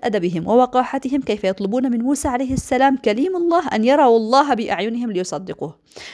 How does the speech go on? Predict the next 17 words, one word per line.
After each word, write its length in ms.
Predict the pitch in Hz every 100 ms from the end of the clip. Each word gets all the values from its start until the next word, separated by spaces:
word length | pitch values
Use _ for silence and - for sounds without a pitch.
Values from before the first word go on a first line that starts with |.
| -
وهم 400 | 302 294 392 392
من 220 | 220 233
رأى 360 | 226 262 269 262
عصا 380 | 208 302 262 247
موسى 420 | 220 233 233 147 - _ _ _ -
وكفه، 580 | 185 254 - 185 175 - - -
وهم 260 | 226 254 240
من 140 | 233
نجاهم 540 | 220 180 214 247 220
الله 240 | 214 220 226
من 100 | 220
الضفادع 640 | 214 190 202 220 214 214 202
والقمل-، 460 | 196 196 202 202
والقمل 560 | - 208 214 220 214 208
والجراد 500 | 202 202 180 190 220
والدم 460 | 214 196 180 226 202
بدعوة 360 | 170 165 190